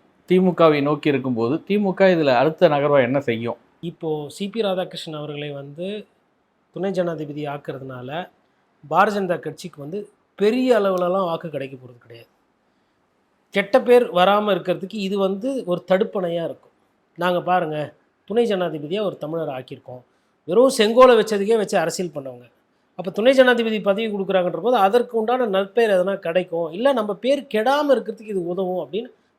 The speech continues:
Speaker 2: பாரதிய ஜனதா கட்சி கட்டமைப்பாங்க. கூட இதுல திமுக என்ன பண்ண போறதுன்றதை வச்சு தான் அரசியல் இருக்கு. திமுக இதை அப்படியே தமிழர்ன்ற முறையில ஏத்துக்கிட்டாங்கன்னா, பாஜகவுக்கு வேற எதுவும் அரசியல் பண்றதுக்கு இருக்காது, அதோட முடிஞ்சு போச்சு.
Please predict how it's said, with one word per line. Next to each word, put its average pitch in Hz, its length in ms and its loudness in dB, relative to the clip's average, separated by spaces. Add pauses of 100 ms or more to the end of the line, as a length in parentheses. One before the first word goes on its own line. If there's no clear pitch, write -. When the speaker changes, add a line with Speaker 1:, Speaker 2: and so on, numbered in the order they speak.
Speaker 2:
பாரதிய 185 240 4
ஜனதா 160 160 -4
கட்சி 147 280 -14
கட்டமைப்பாங்க. 135 600 -10 (460)
கூட 277 280 4
இதுல 254 440 4 (520)
திமுக 330 280 2
என்ன 220 300 0
பண்ண 185 220 -4
போறதுன்றதை 165 460 -4
வச்சு 151 200 -10
தான் 196 140 -4
அரசியல் 151 320 -6
இருக்கு. - 240 -14 (600)
திமுக 262 340 2
இதை 220 60 6
அப்படியே 214 340 4
தமிழர்ன்ற 220 560 4
முறையில 190 380 2
ஏத்துக்கிட்டாங்கன்னா, 185 920 -4 (340)
பாஜகவுக்கு 220 880 2
வேற 180 200 2
எதுவும் 196 220 0
அரசியல் 185 340 -4
பண்றதுக்கு 156 300 -4
இருக்காது, 165 440 -8 (320)
அதோட 233 240 4
முடிஞ்சு 233 260 2
போச்சு. 190 280 -4